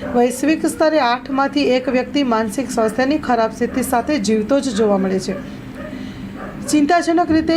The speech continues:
યંગસ્ટરમાં આ સ્થિતિ વધારે પડતી જોવા મળે છે. આપણે આપણા માનસિક સ્વાસ્થ્યને કેવી રીતે સુરક્ષિત રાખી શકીએ, તેના માટે અહીં એક્સપર્ટ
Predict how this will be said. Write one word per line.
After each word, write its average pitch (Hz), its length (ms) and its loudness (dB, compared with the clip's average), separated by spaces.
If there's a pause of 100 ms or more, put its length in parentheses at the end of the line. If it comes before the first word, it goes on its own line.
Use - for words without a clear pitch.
(120)
યંગસ્ટરમાં 277 680 2
આ 262 60 0
સ્થિતિ 269 320 -2
વધારે 240 420 2
પડતી 240 300 0
જોવા 208 240 4
મળે 196 220 2
છે. - 460 -6
આપણે 285 280 2
આપણા 320 260 2
માનસિક 254 440 0
સ્વાસ્થ્યને 269 460 2
કેવી 233 360 2
રીતે 277 420 2
સુરક્ષિત 233 580 0
રાખી 214 260 0
શકીએ, 262 500 0 (280)
તેના 311 220 4
માટે 311 260 2
અહીં 277 280 2
એક્સપર્ટ 240 440 -2